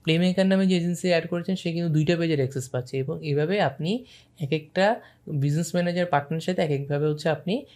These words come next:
এই অ্যাক্সেসটা দিতে পারেন। একটা হলো যে আপনি কোনটা কোনটা শেয়ার করেছেন সেটা, আপনার সাথে কী কী শেয়ার করেছে সেটাও এখান থেকে দেখা যাবে। সে যদি আপনার সাথে কোনো কিছু শেয়ার করতে চায়, অর্থাৎ প্লেমেকারের under-এ যেমন হচ্ছে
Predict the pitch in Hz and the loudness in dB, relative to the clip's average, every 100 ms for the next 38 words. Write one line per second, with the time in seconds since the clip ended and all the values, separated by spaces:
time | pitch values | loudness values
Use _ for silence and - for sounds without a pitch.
0 | _ - 135 139 131 147 160 139 131 139 | _ -4 -2 -2 -4 -4 -2 -2 -4 -6
1 | 120 131 - _ _ - 135 170 175 180 | -8 -8 -14 _ _ -4 -2 0 2 2
2 | 180 185 151 147 156 151 151 165 175 175 | 2 2 2 0 -2 0 0 0 0 -4
3 | - 185 180 170 165 175 170 175 170 175 | -2 -2 0 0 0 -2 -2 -4 -6 -2
4 | 208 285 - - - 147 147 175 220 220 | -2 -2 -6 -20 2 2 4 0 0 0
5 | 220 208 208 202 196 196 196 208 175 165 | 0 0 0 0 0 2 0 0 0 2
6 | 151 151 143 147 123 123 120 120 135 - | 2 2 2 0 0 -2 -2 -4 -6 -2
7 | 160 170 180 165 156 151 170 170 165 160 | 0 2 2 2 2 0 -2 -2 -2 -2
8 | 160 170 175 - - - - 165 165 170 | -4 -4 -4 -6 -18 -4 2 2 2 0
9 | 156 147 123 131 131 170 180 - - - | 0 0 -2 -2 0 0 0 -8 -20 -2
10 | 139 143 160 180 185 180 156 165 170 170 | 2 2 2 2 4 4 2 2 0 2
11 | 170 170 175 165 170 165 | 2 2 0 0 0 0